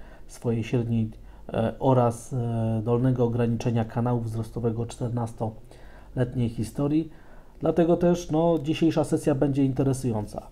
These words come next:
Im bardziej zbliżymy się do poziomu dwa tysiące pięćset, tym lepiej. Każde zamknięcie powyżej dwa tysiące pięćset będzie zachętą do tego, żeby wybić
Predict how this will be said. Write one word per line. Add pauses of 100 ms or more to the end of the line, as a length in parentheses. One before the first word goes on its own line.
Im
bardziej
zbliżymy
się
do
poziomu
dwa
tysiące
pięćset,
tym
lepiej. (340)
Każde
zamknięcie
powyżej
dwa
tysiące
pięćset
będzie
zachętą
do
tego,
żeby
wybić